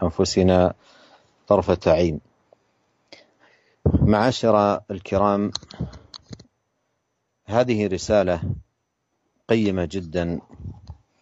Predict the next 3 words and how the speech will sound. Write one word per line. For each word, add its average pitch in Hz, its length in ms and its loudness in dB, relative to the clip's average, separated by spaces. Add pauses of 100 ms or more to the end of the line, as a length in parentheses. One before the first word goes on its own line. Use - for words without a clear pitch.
(340)
ونافعة 95 680 0 (360)
في 95 220 -2
بابها، 90 600 0